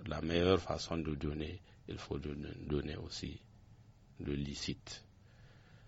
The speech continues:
Et le, Allah subhanahu wa ta'ala a parlé de cette, euh, dimension, euh, de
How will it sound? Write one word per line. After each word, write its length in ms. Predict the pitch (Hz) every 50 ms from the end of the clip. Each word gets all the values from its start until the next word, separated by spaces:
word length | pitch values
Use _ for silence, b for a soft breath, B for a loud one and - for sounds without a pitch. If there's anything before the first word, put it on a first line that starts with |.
| b b b b b b b b b - - - - -
Et 380 | - 76 76 76 78 76 76
le, 260 | 76 76 80 82 95 -
Allah 240 | 80 82 82 90
subhanahu 400 | 87 - - 78 76 78 76 76
wa 80 | 76 78
ta'ala 480 | - 82 80 - - - - - - -
a 140 | - - -
parlé 540 | - - - 80 87 98 101 123 131 104 85
de 140 | 80 80 80
cette, 360 | - - - - - - -
euh, 920 | - - - - - 80 - - - - - - - - - - - 82 76
dimension, 720 | 73 78 80 90 87 85 82 80 78 - - 110 107 92 - - - - - b b b b b b b b b b b b b - -
euh, 140 | 85 - 76
de 180 | 73 76 76